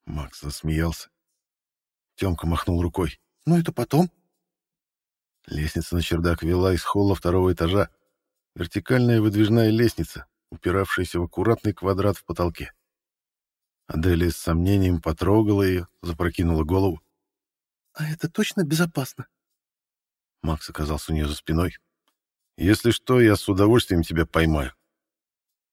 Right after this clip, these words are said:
Speaker 1: Артем, уже было исчезнувший в чердачном провале, снова выглянул, поморщился.
Speaker 2: «Ну вы скоро?»
Speaker 1: Девушка, вздохнув, начала карабкаться. Всего десяток шатких ступеней вверх, цепляясь за скользкое отполированное дерево,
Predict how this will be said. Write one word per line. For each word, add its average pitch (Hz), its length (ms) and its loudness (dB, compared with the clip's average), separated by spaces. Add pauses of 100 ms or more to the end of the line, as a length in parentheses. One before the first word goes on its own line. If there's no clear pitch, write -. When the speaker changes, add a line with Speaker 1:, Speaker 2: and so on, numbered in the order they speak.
(540)
Speaker 1:
Артем, 71 400 -8
уже 78 180 -4
было 80 260 -2
исчезнувший 90 640 -4
в - 40 -16
чердачном 85 460 -2
провале, 95 540 -2
снова 110 340 -2
выглянул, 85 440 0 (160)
поморщился. - 640 -2 (800)
Speaker 2:
«Ну 151 80 2
вы 151 100 2
скоро?» 196 400 2 (1300)
Speaker 1:
Девушка, 80 400 -4
вздохнув, 82 500 -2
начала 82 300 0
карабкаться. - 640 -8 (1160)
Всего 92 300 2
десяток 104 500 -2
шатких 98 400 -2
ступеней 92 480 0
вверх, 92 520 0
цепляясь 95 500 0
за 82 140 -4
скользкое 101 540 -2
отполированное 82 600 0
дерево, 92 420 0